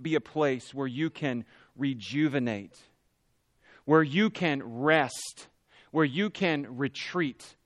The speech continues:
I, I get it. You're going, going, going, going, going. You come home, you can close the door and close the garage door, close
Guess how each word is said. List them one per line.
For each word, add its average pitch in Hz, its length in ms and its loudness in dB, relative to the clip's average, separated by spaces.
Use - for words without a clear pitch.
I, 151 200 2
I 156 100 6
get 160 300 6
it. 135 200 -2
You're 147 140 2
going, 185 440 6
going, 190 320 6
going, 190 260 6
going, 180 220 4
going. 185 260 4
You 156 120 0
come 175 160 -2
home, 180 220 4
you 147 100 -4
can 143 100 -4
close 170 240 -2
the 156 80 -10
door 170 160 0
and 147 100 -6
close 175 240 4
the 180 80 2
garage 165 360 4
door, 160 260 4
close 185 200 4